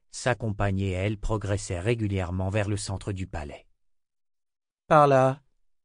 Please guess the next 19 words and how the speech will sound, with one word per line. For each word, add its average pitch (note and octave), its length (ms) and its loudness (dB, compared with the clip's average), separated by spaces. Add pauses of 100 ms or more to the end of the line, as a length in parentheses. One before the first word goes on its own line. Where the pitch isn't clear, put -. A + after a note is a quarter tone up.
(240)
dit F2 180 -6
Burdine F#2 440 0
en F2+ 80 -4
désignant F#2 460 -2
une F#2 180 -2
porte - 300 -6
de F#2+ 120 -4
chêne F#2 340 -4
à F2+ 80 -8
double F#2+ 340 -4
battant F#2 460 -4
au G2+ 100 -2
moins F#2+ 200 -2
deux A#2 200 0
fois G#2+ 180 -6
plus A2+ 160 -4
haute B2 160 -2
que A2 100 -6
Verna. E2 440 -8